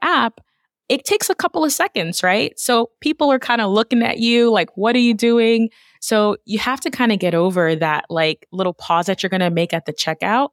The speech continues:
just so that you can find the right card.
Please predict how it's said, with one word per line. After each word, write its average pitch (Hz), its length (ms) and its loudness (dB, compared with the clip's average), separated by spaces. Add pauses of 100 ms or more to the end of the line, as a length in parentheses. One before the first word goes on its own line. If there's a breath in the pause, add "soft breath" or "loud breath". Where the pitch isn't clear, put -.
(480)
just 254 280 -2
so 302 60 -4
that 269 240 -4
you 226 100 0
can 190 300 -6
find 190 640 -2
the 175 100 0
right 156 480 -4
card. - 540 -6